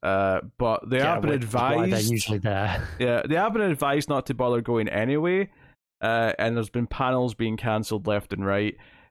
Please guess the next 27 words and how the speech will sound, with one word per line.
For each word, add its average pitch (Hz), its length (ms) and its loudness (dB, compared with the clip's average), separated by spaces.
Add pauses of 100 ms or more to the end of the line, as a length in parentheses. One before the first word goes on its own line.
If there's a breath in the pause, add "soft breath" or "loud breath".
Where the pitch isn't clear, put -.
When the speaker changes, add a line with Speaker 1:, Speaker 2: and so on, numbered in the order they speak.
(120)
Speaker 1:
Um, 95 600 -2 (920)
so 95 440 -2 (600)
yeah, 90 280 -4 (100)
so 107 220 0
it'll 165 400 2
be 143 100 2
all 156 160 2
comic 165 300 0
book 123 120 -4
focused, - 460 -4 (180 loud breath)
which 170 240 -2 (200 loud breath)
probably 294 400 2
does 185 240 0
suck 156 320 0
for, 147 220 0
like, 127 180 0
a 113 120 0
reasonable 117 480 0
portion 120 400 -2
of 107 80 -2
the 107 120 2
audience 113 400 0
who 113 60 -2
bought 104 240 -2
tickets 120 300 -6
for 131 360 0
it, - 80 -4